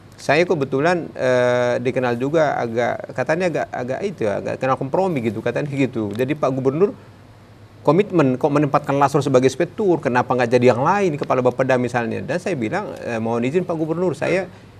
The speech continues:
ya memang ya apa adanya lurus-lurus aja gitu. Jadi saya tidak boleh dibebani yang lain gitu." Dan Pak Gubernur, oke, artinya pertama komitmen.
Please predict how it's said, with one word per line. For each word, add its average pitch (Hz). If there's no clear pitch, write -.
ya 123
memang 156
ya 123
apa 131
adanya 151
lurus-lurus 131
aja 180
gitu. 143
Jadi 123
saya 165
tidak 131
boleh 120
dibebani 117
yang 113
lain 151
gitu." 113
Dan 127
Pak 139
Gubernur, 151
oke, 127
artinya 156
pertama 123
komitmen. 127